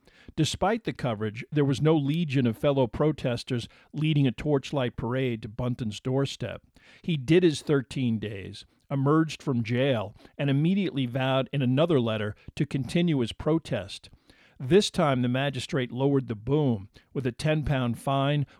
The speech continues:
or fifty-six days in jail. Bunton took the fifty-six days.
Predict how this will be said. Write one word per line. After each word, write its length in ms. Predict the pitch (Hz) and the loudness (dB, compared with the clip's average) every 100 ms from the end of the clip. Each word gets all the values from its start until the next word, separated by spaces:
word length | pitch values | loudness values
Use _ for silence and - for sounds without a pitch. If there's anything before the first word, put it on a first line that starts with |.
| - | -4
or 120 | 127 | -4
fifty-six 760 | - 180 175 165 135 - 151 | 0 -2 0 -4 -6 -4 -6
days 400 | 139 127 135 131 | -4 -2 0 2
in 120 | 113 107 | 0 -2
jail. 520 | 110 127 143 87 - _ - _ - | 0 0 0 -2 -12 _ -20 _ -10
Bunton 420 | 135 160 196 143 | 2 2 4 0
took 220 | 127 143 - | 2 -2 -2
the 80 | |
fifty-six 640 | 131 160 - 147 - 147 135 | -4 -4 -4 -6 -4 -6 -4
days. 560 | 131 151 139 98 - | -2 0 -2 -6 -14